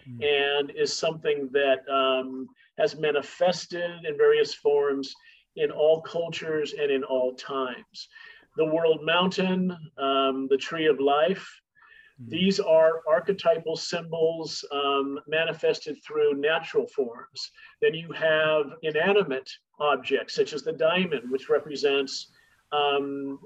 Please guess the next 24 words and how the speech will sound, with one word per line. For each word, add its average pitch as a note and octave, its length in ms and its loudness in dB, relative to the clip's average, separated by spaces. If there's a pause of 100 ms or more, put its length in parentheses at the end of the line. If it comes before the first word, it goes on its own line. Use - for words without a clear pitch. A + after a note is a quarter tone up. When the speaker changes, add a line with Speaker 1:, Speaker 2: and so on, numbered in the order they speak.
(300)
Speaker 2:
the D#3+ 120 2
totality D3+ 720 2
and C3 180 -2
purity D3 680 0
and, C3 260 -2
and, C3+ 600 -2
um, C3 540 0 (420)
true, D#3 560 -2 (640)
uh, D3+ 680 -2 (100)
spirituality. D#3 920 0 (540)
They F3+ 200 2
have A3+ 360 4 (140)
power. G3 580 2 (220)
They, D#3+ 280 2
they E3 220 2
are D#3 220 4
resonant. D3 720 0
They D#3+ 140 0
carry F#3 540 -2
what E3 220 -4
Jung E3+ 400 -10
described C#3+ 540 -2
as C#3 240 -2
the C#3 160 2